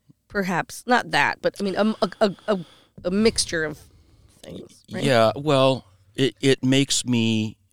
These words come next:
Speaker 2: know that I should want to change.
Speaker 1: Mm-hmm.
Speaker 2: Yeah, that
Speaker 1: I
Speaker 2: I
Speaker 1: see.
Speaker 2: should want to be in better physical health.
Speaker 1: Mm-hmm. And so you've got this trainer, you hate it,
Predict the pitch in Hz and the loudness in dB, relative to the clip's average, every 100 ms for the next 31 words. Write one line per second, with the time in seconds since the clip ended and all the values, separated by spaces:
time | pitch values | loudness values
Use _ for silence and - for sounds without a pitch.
0 | - 98 107 104 101 98 90 85 78 - | -6 -2 2 2 2 0 0 -2 -4 -6
1 | 82 85 - - 87 80 78 80 78 78 | -4 -4 -4 -4 -2 -4 -4 -8 -8 -8
2 | - - 76 69 - - - - 170 165 | -10 -10 -10 -10 -10 -10 -14 -16 -18 -18
3 | - 151 165 _ _ _ _ _ _ - | -20 -20 -20 _ _ _ _ _ _ -12
4 | - 82 - _ - 78 80 80 - 87 | -12 -14 -14 _ -10 -6 -4 -4 -2 -2
5 | 85 78 80 82 78 - - - _ _ | -4 -6 -8 -6 -6 -6 -10 -12 _ _
6 | _ _ _ - 67 73 71 - 69 57 | _ _ _ -14 -12 -10 -12 -12 -12 -12
7 | - - - - - - - _ _ - | -14 -16 -16 -18 -18 -18 -20 _ _ -20
8 | - _ 208 220 208 - 165 254 - - | -20 _ -8 -6 -6 -6 -6 -6 -8 -4
9 | 185 156 147 151 165 _ _ 185 165 - | -2 -2 -4 -6 -10 _ _ -20 -20 -6
10 | 220 202 156 147 | -2 0 0 -2